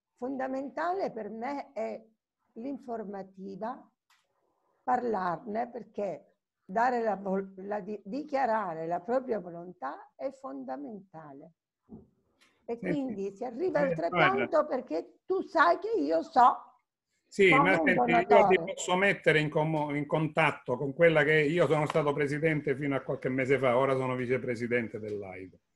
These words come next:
Speaker 2: regionale.
Speaker 1: Mhm.
Speaker 2: Però ti posso mettere in contatto anche con la presidente regionale, che è una certa Paola Pisciotta,
Speaker 1: La
Speaker 2: che è di
Speaker 1: conosco.
Speaker 2: Agrigento, che la
Speaker 1: È la
Speaker 2: conosci.
Speaker 1: prima Licata, lei?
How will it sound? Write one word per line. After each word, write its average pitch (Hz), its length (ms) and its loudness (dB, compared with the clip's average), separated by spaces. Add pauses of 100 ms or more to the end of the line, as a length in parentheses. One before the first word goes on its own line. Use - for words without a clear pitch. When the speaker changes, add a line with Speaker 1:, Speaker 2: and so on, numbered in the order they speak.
(120)
Speaker 2:
regionale. 101 640 -8 (420)
Speaker 1:
Mhm. 226 120 -6
Speaker 2:
Però 175 220 4
ti 254 120 -2
posso 175 260 0
mettere 180 320 2
in 165 60 0
contatto 180 480 0
anche 170 240 2
con 165 140 2
la 160 100 4
presidente 151 500 0
regionale, 135 560 2
che 135 100 2
è 139 40 2
una 135 200 0
certa 135 280 0
Paola 135 340 2
Pisciotta, 113 800 -4 (360)
Speaker 1:
La 339 100 -4
Speaker 2:
che 156 100 4
è 156 40 6
di 156 80 0
Speaker 1:
conosco. 156 420 0
Speaker 2:
Agrigento, 127 520 -2 (520)
che 175 140 -4
la 170 100 2
Speaker 1:
È - 20 2
la 156 40 0
Speaker 2:
conosci. 135 340 4
Speaker 1:
prima 269 300 0
Licata, 233 720 -4
lei? 247 580 -6